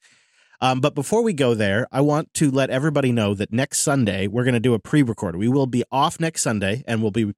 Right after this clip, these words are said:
pre-recording on Wednesday before self-hosted on the live stream. So if you normally join us, Mumble Room or others, if you normally join us Sunday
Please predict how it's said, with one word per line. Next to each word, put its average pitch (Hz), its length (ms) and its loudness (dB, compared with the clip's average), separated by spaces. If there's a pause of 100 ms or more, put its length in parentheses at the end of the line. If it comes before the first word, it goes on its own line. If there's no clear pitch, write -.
pre-recording 147 720 0
on 101 360 -2
Wednesday 110 680 0 (640)
before 143 340 0
self-hosted 117 640 -2 (100)
on 104 120 -6
the 92 100 -8
live 87 280 -10
stream. 62 260 -14 (640)
So 117 160 -2
if 95 140 -6
you 98 140 -12 (100)
normally 151 400 0
join 147 260 2
us, 117 240 -4
Mumble 104 240 -2
Room 120 380 -2 (200)
or 98 160 -4
others, 107 260 -2
if 98 80 -6
you 107 80 -2
normally 151 320 2
join 147 240 0
us 113 140 -2
Sunday 120 580 0